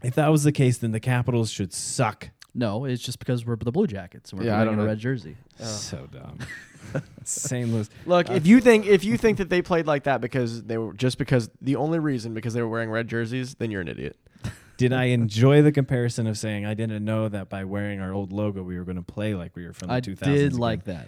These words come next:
Speaker 2: That
Speaker 1: That
Speaker 2: was
Speaker 1: was
Speaker 2: funny.
Speaker 1: funny.
Speaker 2: That was funny.
Speaker 1: However, that's the extent of it. They just played a bad game. Guess what?
Speaker 2: Well
Speaker 1: We played a bad game yesterday.
Speaker 2: We, we scored five goals, though.
Speaker 1: Yeah, and we let in six,
Speaker 2: <laughs>
Speaker 1: just like that
Speaker 2: Well,
Speaker 1: game.
Speaker 2: that's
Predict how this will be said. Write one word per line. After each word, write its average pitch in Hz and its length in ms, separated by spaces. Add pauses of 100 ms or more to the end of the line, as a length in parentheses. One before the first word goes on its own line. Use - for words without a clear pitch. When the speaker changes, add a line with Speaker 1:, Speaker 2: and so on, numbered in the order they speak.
(120)
Speaker 2:
That 123 160
Speaker 1:
That 135 60
Speaker 2:
was 143 100
Speaker 1:
was 143 100
Speaker 2:
funny. 117 100
Speaker 1:
funny. 107 240 (240)
Speaker 2:
That 92 100
was 98 140
funny. 80 300
Speaker 1:
However, 101 560 (260)
that's 107 240
the 127 120
extent 127 380
of 92 100
it. 85 100 (440)
They 190 100
just 151 180
played 87 160
a - 100 (240)
bad 143 360
game. 104 320 (360)
Guess - 260
what? 247 180
Speaker 2:
Well 180 160 (200)
Speaker 1:
We 226 120
played 170 240
a 98 60
bad 98 500
game 151 280
yesterday. 120 640 (120)
Speaker 2:
We, 330 240 (160)
we 151 120
scored 147 260
five 135 240
goals, 185 220
though. 107 280
Speaker 1:
Yeah, 202 180
and 117 100
we 101 80
let 117 240
in 139 160
six, - 640 (140)
Speaker 2:
<laughs> 160 120
Speaker 1:
just 123 320
like 131 180
that 117 280
Speaker 2:
Well, 92 140
Speaker 1:
game. 80 80 (840)
Speaker 2:
that's 151 300